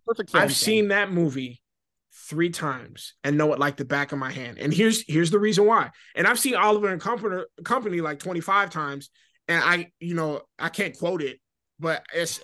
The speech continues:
Speaker 2: it's very near and dear to my heart. I have a weird thing where when I have such a love for a piece of cinema or T V, I try not to watch it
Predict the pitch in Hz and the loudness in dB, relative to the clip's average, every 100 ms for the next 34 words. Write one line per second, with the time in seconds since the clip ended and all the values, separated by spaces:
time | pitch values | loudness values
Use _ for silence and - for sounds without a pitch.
0 | - 160 131 165 160 156 156 147 151 156 | -10 -10 -2 2 2 2 0 -2 -6 -6
1 | 139 160 127 _ _ _ _ - 208 208 | -4 -4 -4 _ _ _ _ 0 2 4
2 | 196 151 202 233 - 233 175 117 - _ | 2 2 -2 -2 -4 -6 -6 -8 -18 _
3 | _ _ 170 170 165 156 170 - 196 185 | _ _ -4 0 0 -2 -4 -4 -4 -4
4 | 214 185 185 196 180 - 165 - 170 147 | -4 -4 -4 -4 -6 -6 -8 -6 -10 -10
5 | - 185 185 185 180 113 143 - 170 160 | -6 -2 -2 -2 -4 -6 -6 -4 0 2
6 | 135 135 - - - 160 - 190 202 185 | 0 -2 -16 -14 -2 0 2 2 2 4
7 | 208 202 185 170 214 220 160 - | 2 2 -4 0 0 0 -2 -4